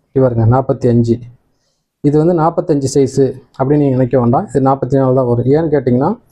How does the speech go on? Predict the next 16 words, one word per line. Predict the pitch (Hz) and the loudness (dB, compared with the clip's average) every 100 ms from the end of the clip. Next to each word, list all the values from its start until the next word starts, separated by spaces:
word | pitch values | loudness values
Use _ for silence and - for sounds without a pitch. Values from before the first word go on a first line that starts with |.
| _ _ - | _ _ 0
இது | 139 | 2
வந்து | 147 160 | 2 2
already | 143 139 151 | 0 0 0
வந்து | 143 180 | 0 -2
பழைய | - 127 143 | -2 0 0
பிளவுஸ் | 135 135 131 - - _ _ | 2 2 0 -6 -14 _ _
போட்டு | 151 156 147 | -2 0 -2
போட்டு | 151 156 160 | -2 0 0
வந்து | 143 147 | 0 0
பார்த்தீங்கன்னா, | 135 123 156 165 | 0 0 0 2
ஒரு | 135 131 | 2 2
இன்ச்சு | 135 139 | 2 0
வந்து | 147 | 0
பெருசாயிருக்கும், | - 127 - 135 123 117 | -2 -2 0 -2 0 0
கண்டிப்பா | 123 135 139 147 | 0 0 0 0
பெருசாயிருக்கும். | 123 117 123 113 113 180 | 0 -2 0 -2 -2 -4